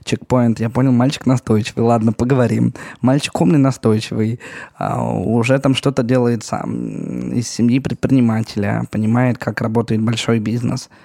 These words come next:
Ну, классно. Давай попробуем. Сначала дал там небольшую сумму инвестиций.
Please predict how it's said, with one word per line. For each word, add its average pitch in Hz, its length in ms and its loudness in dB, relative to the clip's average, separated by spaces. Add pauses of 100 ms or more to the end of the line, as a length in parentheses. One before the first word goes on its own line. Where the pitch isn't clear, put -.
(160)
Ну, - 100 -8
классно. - 1120 -2 (120)
Давай 127 260 -2
попробуем. 113 520 0
Сначала 113 360 -2
дал 110 180 -2
там 123 180 -6 (100)
небольшую 117 480 -2
сумму 156 280 0
инвестиций. 120 600 -6